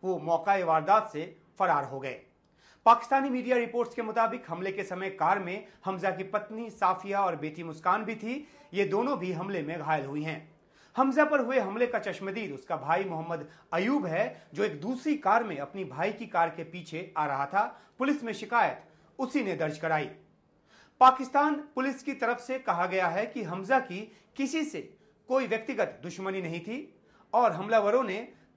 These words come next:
कार से किसी सामान को लूटा भी नहीं। पाकिस्तानी पुलिस के मुताबिक ये एक targeted killing है। सवाल है कि हमजा को किसने मारा।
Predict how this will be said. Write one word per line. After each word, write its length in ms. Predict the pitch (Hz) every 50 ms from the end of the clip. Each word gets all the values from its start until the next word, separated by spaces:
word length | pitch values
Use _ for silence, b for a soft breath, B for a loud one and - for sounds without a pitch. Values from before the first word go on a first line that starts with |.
| -
कार 180 | 220 233 269 269
से 180 | 262 - 214
किसी 260 | - - 190 175 226 208
सामान 440 | - - 196 190 190 202 214 220
को 260 | - - 151 123 - -
लूटा 320 | 139 175 208 208 - - -
भी 160 | 143 156 156
नहीं। 260 | 165 165 165 147 - - - _ _ _ _ _ _ _ b b b b -
पाकिस्तानी 440 | 190 185 190 - - 208 202 208 202
पुलिस 280 | 202 202 202 202 -
के 60 | -
मुताबिक 500 | 202 196 196 220 208 202 202 - - - b b b b 147
ये 220 | 156 220 247 262
एक 320 | 269 262 208 220 220 214 -
targeted 500 | 190 180 175 160 165 170 190 196 190 -
killing 280 | 208 196 185 170 151 143
है। 300 | 151 147 - - - _ _ _ b b b b b _ -
सवाल 280 | 233 240 247 269 285 269
है 140 | 262 277 277
कि 140 | 277 240
हमजा 360 | 202 175 190 196 185 214 220 208
को 140 | - 185
किसने 340 | - - 247 - - 226 185
मारा। 320 | 156 135 120 - - -